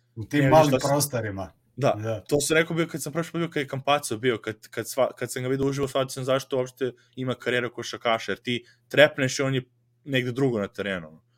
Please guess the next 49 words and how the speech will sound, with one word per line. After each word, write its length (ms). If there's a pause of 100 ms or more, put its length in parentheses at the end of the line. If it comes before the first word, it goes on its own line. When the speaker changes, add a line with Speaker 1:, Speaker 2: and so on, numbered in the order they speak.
(100)
Speaker 2:
toliko 300
je 100
Speaker 1:
<laughs> 60
Speaker 2:
brzo 220
ono 140
bio. 240 (640)
Tako, 300
eto, 200
to 160
je, 100
mislim, 220
to 100
su 100
onako 200
neki, 180
ono, 160
košarkaški 540
utisci, 320
stvarno, 560 (760)
što 140
tiče 300
navijača, 440
mislim 300
da 60
se 140
ne 100
lažemo, 340
s-, 160
ono, 160
to 240
je 260
Euroli-, 340
on, 180
mislim, 280
pogotovo 280
u 20
našoj 380
prostori 520 (300)
Eurolige, 640
to 140
kad, 140
ono, 220
Zvezda, 400
Partizan, 640 (400)
ono, 180
Grci, 360
mislim, 240
to 200
je, 180